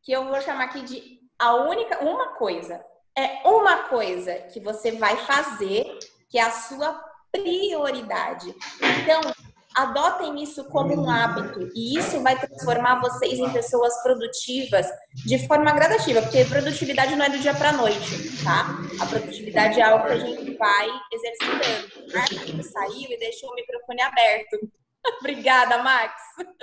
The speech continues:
Fecha o microfone aí, valeu. É... Então, a produtividade é algo que a gente vai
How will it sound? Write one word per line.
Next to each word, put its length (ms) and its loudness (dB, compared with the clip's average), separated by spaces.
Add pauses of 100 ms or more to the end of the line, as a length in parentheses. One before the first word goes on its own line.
(200)
Fecha 180 -6
o 40 -10
microfone 480 -8
aí, 140 -4
valeu. 360 -8 (800)
É... 720 2 (800)
Então, 520 -4
a 80 -2
produtividade 1000 -2
é 100 2
algo 600 -2 (280)
que 120 -2
a 120 4
gente 460 -4
vai 380 2